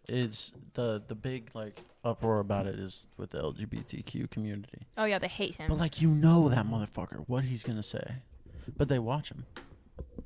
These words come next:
Speaker 1: just to get fucking mad. But he's, he's a fucking comedian. That's his job. He knows what, he knows how he's gonna get views.
Speaker 2: I feel like he's not homophobic, though.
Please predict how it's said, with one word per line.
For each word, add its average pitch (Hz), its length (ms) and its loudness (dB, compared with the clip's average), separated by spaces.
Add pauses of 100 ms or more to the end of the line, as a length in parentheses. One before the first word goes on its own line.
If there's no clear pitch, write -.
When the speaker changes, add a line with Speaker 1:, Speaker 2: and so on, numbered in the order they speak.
(400)
Speaker 1:
just 151 280 2
to 147 80 2
get 127 180 2
fucking 120 340 2
mad. 127 360 0 (580)
But 135 120 4
he's, 117 340 0
he's 123 220 -2
a 123 60 0
fucking 127 340 -2
comedian. 117 400 -4
That's 110 220 -6
his 113 160 -8
job. 107 340 0
He 123 80 2
knows 151 220 2
what, 127 160 2
he 123 140 0
knows 143 320 4
how 123 140 0
he's 117 120 -6
gonna 117 160 -8
get 110 140 -8
views. 104 420 -12
Speaker 2:
I - 40 -20
feel 277 120 -4
like 294 120 -2
he's 240 120 2
not 220 220 4
homophobic, 196 580 -2
though. - 240 -16